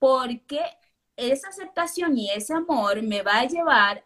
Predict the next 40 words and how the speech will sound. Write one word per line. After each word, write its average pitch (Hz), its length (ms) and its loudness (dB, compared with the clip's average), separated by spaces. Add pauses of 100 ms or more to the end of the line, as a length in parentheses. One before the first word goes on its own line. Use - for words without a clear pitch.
(100)
a 220 240 0
cumplir 240 560 -6
con 285 200 -2
el 214 180 -2
compromiso 302 680 0
que 208 60 -10
está 196 240 -6
mencionando 277 520 -2
Paola 208 560 2 (220)
de 233 220 0
las 247 160 2
actividades 226 680 0
que 330 140 -2
yo 330 360 0 (520)
me 220 200 -2
he 226 40 -8
propuesto 320 560 0
para 240 180 4
alcanzar 185 460 -2
ese 247 220 -2
peso 240 560 0 (220)
o 196 180 2
esa 190 260 0
salud. 220 480 -2 (260)
No 220 160 0
es 233 120 4
como 262 240 0
que 262 140 4
no, 269 180 2
cuando 208 240 -2
yo 240 160 -2
pierda 330 300 2
diez 330 260 0
kilos 359 300 -2
es 294 120 -2
que 269 120 2
me 247 140 2
voy 240 180 -4
a 247 80 -2
sentir 233 520 -4